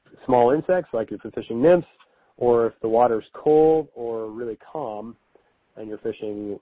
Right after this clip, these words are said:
uh, lures, uh, buggers, you know, things like that, et cetera. So, uh, the hand twist retrieve is great. The second would be a, a hand twist or a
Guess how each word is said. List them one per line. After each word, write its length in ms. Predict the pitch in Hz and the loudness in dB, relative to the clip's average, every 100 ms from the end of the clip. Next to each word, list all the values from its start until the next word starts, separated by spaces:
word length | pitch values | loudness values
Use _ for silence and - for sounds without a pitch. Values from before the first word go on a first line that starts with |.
| _ 113 | _ -14
uh, 200 | 104 98 | -8 -2
lures, 500 | 107 113 104 101 98 - | 2 4 4 0 -4 -8
uh, 420 | 98 95 98 95 90 107 | -6 -6 -6 -8 -6 4
buggers, 420 | 110 98 95 92 - | 4 4 -4 -6 -10
you 80 | 101 | -10
know, 160 | 95 87 | -8 -6
things 200 | 107 98 | -4 -2
like 180 | 98 - | -2 -2
that, 140 | 98 | -6
et 60 | - | -4
cetera. 340 | 113 101 98 92 | -2 -2 -4 0
So, 260 | 117 110 - _ _ _ - | 4 4 4 _ _ _ -2
uh, 420 | 110 104 104 101 - _ _ _ _ _ _ _ | 0 2 2 -2 -6 _ _ _ _ _ _ _
the 300 | 107 117 117 | -16 -2 2
hand 220 | 113 135 135 | 6 4 6
twist 220 | 135 - | 4 2
retrieve 440 | 120 131 127 120 _ - - - | 0 4 4 2 _ -20 -20 -14
is 140 | 110 | -6
great. 320 | 107 135 139 - _ | 4 6 6 2 _
The 160 | 117 107 | -10 0
second 260 | 156 160 139 | 2 4 2
would 140 | 135 | 2
be 240 | 127 123 117 _ _ - | 2 0 -2 _ _ -16
a, 100 | 120 - _ | -16 -16 _
a 160 | 117 107 | -14 -12
hand 280 | - 143 139 | -4 -2 0
twist 300 | 143 139 - | 0 0 -4
or 180 | 131 | -6
a 60 | 113 | -6